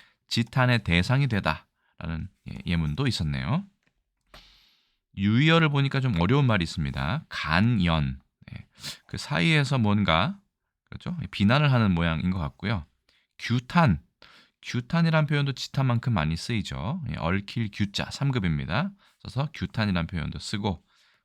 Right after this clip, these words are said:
어, 비난하다라는 것도, 예,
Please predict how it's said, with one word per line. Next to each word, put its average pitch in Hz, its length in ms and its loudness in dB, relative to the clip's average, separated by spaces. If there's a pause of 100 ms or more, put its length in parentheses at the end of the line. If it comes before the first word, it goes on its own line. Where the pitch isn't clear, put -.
어, - 60 -14 (100)
비난하다라는 117 1800 0
것도, 165 380 -2 (320)
예, 78 220 -4